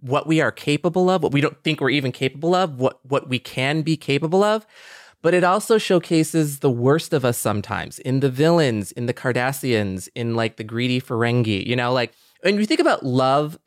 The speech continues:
love is affection. It is a positive, active word. He doesn't just like humans, you know, he doesn't just, you know, ta-, you know, like, "We're great." He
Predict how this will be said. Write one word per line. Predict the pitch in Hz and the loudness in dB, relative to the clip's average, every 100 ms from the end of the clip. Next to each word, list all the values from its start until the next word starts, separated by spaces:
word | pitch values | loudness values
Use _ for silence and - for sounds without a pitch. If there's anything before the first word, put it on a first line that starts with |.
| _ _ _ _ | _ _ _ _
love | - 180 226 339 | 0 2 4 2
is | - 180 | 0 0
affection. | 120 - - 135 - - 92 87 - | 0 -4 -8 -8 -6 -4 -4 -4 -6
It | 139 | -2
is | 156 | 0
a | 151 | 0
positive, | - - - 180 196 190 190 185 180 175 156 - - | -2 -8 -2 0 0 0 2 2 2 0 -6 -12 -6
active | 131 139 - 131 117 | -6 -4 0 0 0
word. | 117 113 113 113 95 82 - - - | -6 -2 2 2 2 -2 -8 -18 -6
He | 226 | 0
doesn't | 247 294 | 0 0
just | 254 233 | 0 -2
like | 156 135 139 160 - | 0 2 2 2 -2
humans, | - - 160 160 156 156 156 156 156 | -12 -2 2 4 4 4 4 4 4
you | 160 | 2
know, | 151 | 2
he | 170 | 2
doesn't | 175 190 | 2 2
just, | 185 170 170 | 2 0 0
you | 156 | 0
know, | 147 | 0
ta-, | 139 - 110 113 | -4 -4 -2 0
you | 120 | 0
know, | 120 117 | 0 0
like, | 120 123 | 0 0
"We're | 117 143 156 | 2 2 2
great." | 120 175 175 143 143 - - - - _ | 2 2 2 2 0 -6 -20 -20 -20 _
He | - 190 202 208 202 | -6 -2 0 0 -2